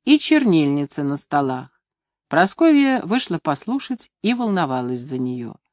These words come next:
Катюша и Дуняшка сидели на задней парте вместе с Прасковьей и с гордостью поглядывали на окружающих. Каждому входившему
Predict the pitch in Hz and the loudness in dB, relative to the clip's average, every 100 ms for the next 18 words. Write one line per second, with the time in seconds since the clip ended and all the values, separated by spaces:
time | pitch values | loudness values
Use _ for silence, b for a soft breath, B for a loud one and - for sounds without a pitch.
0 | _ _ _ _ 147 156 175 - 165 147 | _ _ _ _ 0 0 -2 -2 -2 0
1 | 151 160 196 - 156 - 143 147 147 147 | 2 2 0 -4 -8 -6 -2 0 0 0
2 | 139 156 156 143 147 202 220 - 196 b | 0 -2 -2 -2 -2 -2 -2 0 -4 b
3 | b 147 165 175 175 156 - - 151 147 | b 0 4 4 0 -6 -6 0 0 0
4 | - 262 254 233 226 b b - 240 208 | -2 -2 0 0 -2 b b 0 2 4
5 | 175 285 311 247 247 247 208 180 143 151 | 4 4 4 2 -2 -4 2 2 2 0
6 | 196 185 180 175 151 151 151 147 135 123 | 0 0 -2 0 -2 -2 -4 -6 -4 -6
7 | 127 - - - _ _ _ _ _ 165 | -8 -12 -14 -16 _ _ _ _ _ 4
8 | 185 165 170 170 170 - 151 143 196 254 | 4 2 2 2 0 -2 -2 0 0 -2
9 | - 240 240 | -4 -2 -2